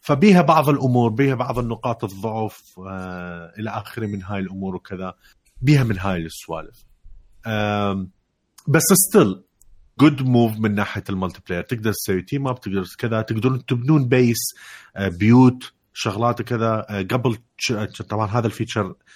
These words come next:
انضافت بالابديت اللي قبلها، هم كان فت-، فيتشر كلش رهيب، بس كانت بعض الكواكب وبعض الأماكن بالكوكب تقدر تبني بيه. حاليًا تقدر تبني بأي مكان. آه، تولز مالتك اتطورت.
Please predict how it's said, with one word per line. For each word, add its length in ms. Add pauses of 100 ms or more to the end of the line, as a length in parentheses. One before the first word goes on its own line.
(160)
انضافت 680
بالابديت 460
اللي 180
قبلها، 560
هم 200
كان 280
فت-، 220
فيتشر 320
كلش 320
رهيب، 280 (360)
بس 140 (100)
كانت 340
بعض 360
الكواكب 720 (320)
وبعض 440
الأماكن 680
بالكوكب 560 (200)
تقدر 240
تبني 320
بيه. 160 (240)
حاليًا 260
تقدر 260
تبني 260
بأي 160
مكان. 280 (840)
آه، 240
تولز 500
مالتك 340
اتطورت. 640